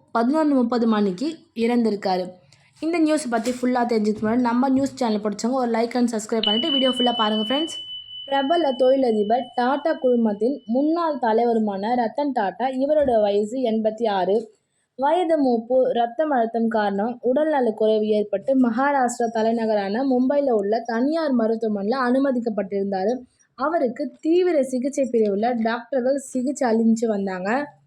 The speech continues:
இதுக்கு முன்னாடியே already ரத்தன் டாட்டாவோட உடல்நிலை ரொம்பவே கவலைக்கிடமா இருக்கிறதா தகவல் வெளியாச்சு.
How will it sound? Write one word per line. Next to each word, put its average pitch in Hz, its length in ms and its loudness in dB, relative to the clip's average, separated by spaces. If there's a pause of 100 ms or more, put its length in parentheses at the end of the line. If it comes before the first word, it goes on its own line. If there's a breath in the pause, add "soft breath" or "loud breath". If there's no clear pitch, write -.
(680)
இதுக்கு 320 380 0
முன்னாடியே 226 600 2
already 240 600 0
ரத்தன் 269 400 0
டாட்டாவோட 226 460 2
உடல்நிலை 247 540 2
ரொம்பவே 262 420 2
கவலைக்கிடமா 247 760 0
இருக்கிறதா 220 540 0
தகவல் 247 440 -2
வெளியாச்சு. 240 500 0